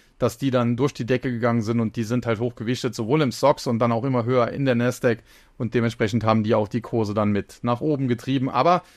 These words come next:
gerade die Chip-Maschinenbauer sind eben auch gefährdet, denn wenn die Subventionen auslaufen, wenn die Fabriken erstmal stehen, dann könnte hier für zwei, drei Jahre eine saure Gurkenzeit kommen und dann wird man sehen,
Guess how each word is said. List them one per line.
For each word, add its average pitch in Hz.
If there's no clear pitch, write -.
gerade 147
die 147
Chip-Maschinenbauer 135
sind 139
eben 127
auch 120
gefährdet, 135
denn 127
wenn 127
die 135
Subventionen 120
auslaufen, 147
wenn 127
die 131
Fabriken 127
erstmal 113
stehen, 139
dann 123
könnte 127
hier 120
für 123
zwei, 127
drei 143
Jahre 123
eine 117
saure 110
Gurkenzeit 135
kommen 127
und 113
dann 120
wird 123
man 123
sehen, 117